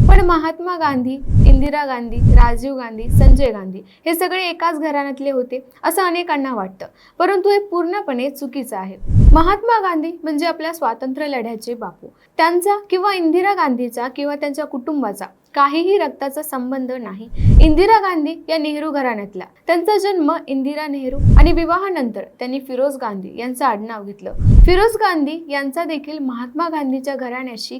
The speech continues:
काहीही रक्तसंबंध नव्हता, म्हणून आपण जेव्हा गांधी घराण्याचे मृत्यू म्हणतो, तेव्हा फक्त आडनावावरून मुळात इंदिरा, संजय, राजीव हे नेहरू गांधी घराण्याचे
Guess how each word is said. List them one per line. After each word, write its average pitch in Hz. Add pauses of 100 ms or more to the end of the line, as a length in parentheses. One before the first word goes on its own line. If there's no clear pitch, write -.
(120)
काहीही 311
रक्तसंबंध 262
नव्हता, 214 (280)
म्हणून 381
आपण 415
जेव्हा 359
गांधी 285
घराण्याचे 285
मृत्यू 240
म्हणतो, 233 (200)
तेव्हा 339
फक्त 339
आडनावावरून 285 (200)
मुळात 311
इंदिरा, 285 (180)
संजय, 254
राजीव 226 (240)
हे 339
नेहरू 330
गांधी 277
घराण्याचे 254